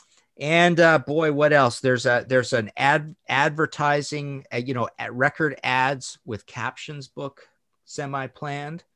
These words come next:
Um, well, planned. We've already done the, the contract on it. So there's that. And there's a, uh, a Damned book that I'm gonna do exactly like my Clash and Zeppelin, where I'm gonna write about every single song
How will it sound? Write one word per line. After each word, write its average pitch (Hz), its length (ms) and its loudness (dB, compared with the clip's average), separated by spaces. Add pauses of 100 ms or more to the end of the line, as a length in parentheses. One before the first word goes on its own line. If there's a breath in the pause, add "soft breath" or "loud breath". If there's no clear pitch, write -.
(540 soft breath)
Um, 117 360 -2
well, 110 180 -4
planned. 101 440 -10
We've 101 260 -12
already 98 240 -6
done 90 220 -8
the, 90 180 -12 (140)
the 95 80 -14
contract 107 600 -10
on 92 140 -10
it. 117 100 -14
So - 140 -16
there's 95 220 -10
that. 113 380 -4 (540 soft breath)
And 110 200 -6
there's 113 320 -4
a, 110 240 -4
uh, 101 260 -6 (100)
a 107 80 -4
Damned 123 680 -2
book 113 400 -6
that 107 160 -6
I'm 107 100 -6
gonna 104 180 -6
do 101 200 -6
exactly 104 480 -4
like 98 240 -8
my 95 80 -8
Clash 101 400 -8
and 95 100 -12
Zeppelin, 110 380 -10
where 110 100 -10
I'm 101 100 -10
gonna 95 140 -10
write 98 280 -6
about 101 340 -8
every 101 220 -8
single 95 360 -8
song 98 480 -8